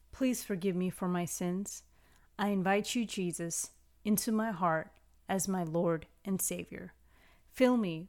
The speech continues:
with your Holy Spirit. Help me to follow you. I ask this in Jesus' name.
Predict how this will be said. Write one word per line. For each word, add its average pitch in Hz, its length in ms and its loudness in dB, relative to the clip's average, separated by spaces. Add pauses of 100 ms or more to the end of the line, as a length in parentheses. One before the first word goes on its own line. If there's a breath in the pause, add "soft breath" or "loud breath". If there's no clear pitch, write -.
(120)
with 185 200 -4
your 180 120 0
Holy 170 300 -2
Spirit. - 460 -6 (460)
Help 214 280 2
me 196 380 -2
to - 160 -2
follow 160 340 2
you. 165 360 -2 (480 soft breath)
I 185 120 4
ask 185 380 4
this 175 400 -6 (300 soft breath)
in 196 200 2
Jesus' 196 540 0
name. 165 360 0